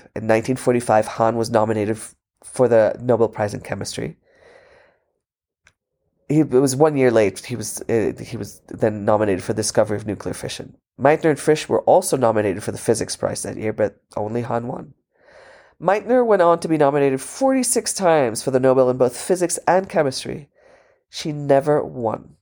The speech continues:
By the way, to this date, only four women have won in physics, and most recently in twenty twenty. And only eight have won in chemistry. In nineteen sixty-eight, Meitner, then eighty-nine, died in England.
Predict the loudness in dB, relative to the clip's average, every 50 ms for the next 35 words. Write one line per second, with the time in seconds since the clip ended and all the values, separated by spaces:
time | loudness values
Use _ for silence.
0 | _ _ _ -8 -2 2 2 4 4 4 4 4 2 0 -2 -2 0 0 0 2
1 | 2 2 2 2 0 0 -2 -2 -4 0 2 4 4 4 4 2 2 2 0 0
2 | 2 0 0 0 0 -4 -6 -4 -4 -4 -4 -4 -6 -4 -4 -4 -4 -4 0 0
3 | 0 2 2 2 0 2 0 -2 -2 -4 -4 -4 -6 -4 -2 -4 -4 -4 -4 -10
4 | -6 -6 -6 -6 -8 -10 -14 -14 _ _ _ _ _ _ _ -20 -20 -20 -18 -6
5 | 0 2 4 4 4 4 2 2 2 0 0 0 0 0 0 2 0 0 -2 -2
6 | -8 -8 -8 -8 -6 -6 -8 -8 -10 -12 -14 -16 _ _ _ _ _ _ _ _
7 | _ _ _ _ _ _ _ _ _ -20 -20 -20 -20 -20 -20 _ -8 0 2 4
8 | 4 4 2 -2 -4 -2 -4 -4 -2 0 2 4 4 4 2 0 0 0 0 0
9 | 0 0 0 0 0 2 2 2 2 2 0 0 0 0 2 2 2 2 2 2
10 | 0 -2 0 2 4 4 4 4 2 0 -2 -4 -8 -10 -12 -12 -14 -14 -14 -20